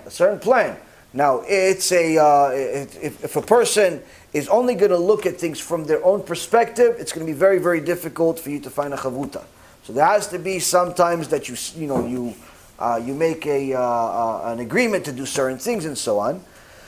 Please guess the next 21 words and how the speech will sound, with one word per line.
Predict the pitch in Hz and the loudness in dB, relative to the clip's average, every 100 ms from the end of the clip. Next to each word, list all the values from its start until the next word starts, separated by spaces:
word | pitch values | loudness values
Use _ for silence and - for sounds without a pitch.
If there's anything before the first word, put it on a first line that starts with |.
| - - - - | -20 -20 -20 -2
Last | 147 220 214 | 4 4 4
but | 175 226 | 2 4
not | 220 220 185 | 4 4 0
least, | 226 247 - - | -4 -4 -4 -2
it | 180 | 0
has | 131 208 220 - | 2 4 2 0
to | 202 | -2
be | 170 214 | 0 4
a | 185 | 4
reliable | 160 170 165 180 202 202 185 180 170 | 4 2 6 6 6 6 4 2 2
person, | 175 175 160 - 107 90 | 2 2 2 -2 -8 -4
which | 120 139 | -2 -2
is | 147 | -4
probably | - - 220 214 196 | -2 6 6 6 4
one | 190 185 | 4 4
of | 185 | 2
the | 170 | 2
most | 170 170 165 | 2 2 0
important | 156 117 170 160 131 | -8 0 2 2 0
things. | 104 101 82 | -8 -12 -12
Meaning, | 98 135 233 196 127 82 | -6 0 2 2 -2 -8